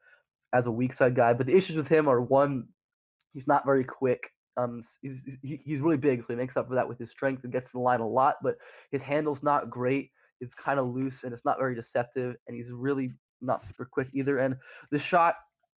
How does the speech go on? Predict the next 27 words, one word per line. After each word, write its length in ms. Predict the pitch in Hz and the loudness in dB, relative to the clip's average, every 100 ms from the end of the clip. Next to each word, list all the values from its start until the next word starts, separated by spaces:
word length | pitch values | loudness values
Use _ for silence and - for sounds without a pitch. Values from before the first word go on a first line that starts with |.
| - | -4
um, 320 | - 127 127 117 | 2 2 0 -6
is 140 | 139 | -8
an 80 | 135 | -4
issue. 260 | 139 - 135 | -6 -4 -2
I 80 | 127 | 0
talked, 340 | 160 160 - | 2 0 0
I, 120 | 123 120 - - | -4 -4 -6 -4
I 100 | 135 | -2
talked 260 | 143 139 | -2 -4
with 100 | 127 | -2
Ross 220 | 120 123 | 0 0
and 100 | 131 | -2
P 80 | 131 | -12
Ms 120 | 113 | -8
last 200 | 120 117 123 | -6 -6 -6
night 160 | 117 | -6
'cause 200 | 131 117 _ - - | -6 -10 _ -20 -6
he 100 | 185 | -2
really 140 | 214 | 2
doesn't 140 | 190 160 | 2 2
have 200 | 160 131 | -2 -2
stats 380 | - 139 147 - | 0 2 2 -2
anywhere. 420 | 160 165 175 180 - | -4 0 2 0 0
He 100 | 151 | -6
didn't 300 | 135 175 - | -2 -2 -2
play 240 | - 151 143 | 0 2 2
at 140 | - | 0